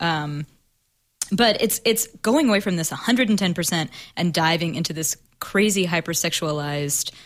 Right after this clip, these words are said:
uh, Nomi. But mostly it's her performance style, you know, this, the cult status of this film is part of that, like,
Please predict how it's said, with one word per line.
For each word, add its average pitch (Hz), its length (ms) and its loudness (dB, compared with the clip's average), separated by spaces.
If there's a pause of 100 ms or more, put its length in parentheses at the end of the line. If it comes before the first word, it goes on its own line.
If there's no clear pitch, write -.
(300)
uh, 151 180 0
Nomi. 175 560 0 (200)
But - 180 4
mostly 208 960 2
it's 185 200 -2
her 202 100 0
performance 185 640 0
style, 151 840 0
you 185 140 0
know, 151 300 -4 (100)
this, - 420 0 (760)
the 202 80 0
cult 220 340 2
status 185 400 2
of 160 80 -6
this 165 160 -4
film 196 260 0
is 233 280 4
part 160 200 -2
of 147 120 -6
that, 143 280 -4 (400)
like, 170 420 -6